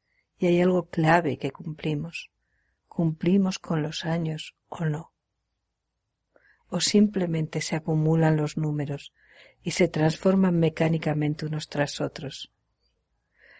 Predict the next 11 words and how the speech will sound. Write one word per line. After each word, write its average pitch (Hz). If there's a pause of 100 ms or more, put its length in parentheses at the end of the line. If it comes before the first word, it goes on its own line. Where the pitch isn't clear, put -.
(220)
Creo 226
que 247
como 190
cultura 196
tenemos 175
una 165
gran 190
deuda, 160 (720)
una 190
enorme 180
deuda 175